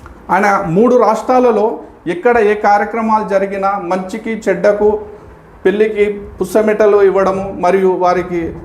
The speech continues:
బియ్యము, వస్త్రాలు ఇవ్వడము, నిరుపేదలను చదివించడము, ఆయనను ఒక ఆదర్శంగా తీసుకొని మేము ఈ కార్యక్రమాలు చేపడుతున్నాం.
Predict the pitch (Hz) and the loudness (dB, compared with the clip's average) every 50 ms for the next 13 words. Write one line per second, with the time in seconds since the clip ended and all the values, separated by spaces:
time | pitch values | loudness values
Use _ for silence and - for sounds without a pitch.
0 | - - 143 165 185 196 214 208 196 202 202 202 - - - - - 143 156 151 | -10 -6 -4 -2 0 0 -2 -2 -2 -4 -6 -8 -10 -12 -14 -4 0 0 0 2
1 | 156 220 220 214 214 208 208 196 185 175 190 196 190 190 190 190 202 196 - - | 2 2 2 2 4 4 4 2 2 2 2 2 2 0 0 -2 -6 -8 -10 -14
2 | - - - 147 175 208 226 226 226 226 226 220 214 208 202 - - 190 180 196 | -14 -8 -2 0 2 2 2 4 4 4 4 2 0 -2 -4 -4 -2 0 2 2
3 | 196 196 226 202 196 220 208 202 202 196 190 196 - - - - 160 185 214 220 | 0 0 -2 -4 -2 -2 -2 -2 -4 -8 -10 -10 -12 -12 -4 0 0 2 2 0
4 | 220 214 202 185 185 190 202 208 240 226 226 247 247 226 233 220 202 214 208 - | -2 -2 0 0 2 2 2 2 2 0 0 0 -2 -2 -2 -2 -2 -4 -6 -6
5 | - 226 220 214 214 214 202 202 190 - 185 190 196 196 196 208 208 208 202 196 | -4 -4 -4 -4 -4 -6 -6 -6 -2 0 0 2 2 0 0 0 0 0 0 0
6 | 196 - 196 196 190 208 208 196 208 202 208 220 220 220 | 0 2 2 2 2 2 0 0 0 -2 -4 -4 -4 -6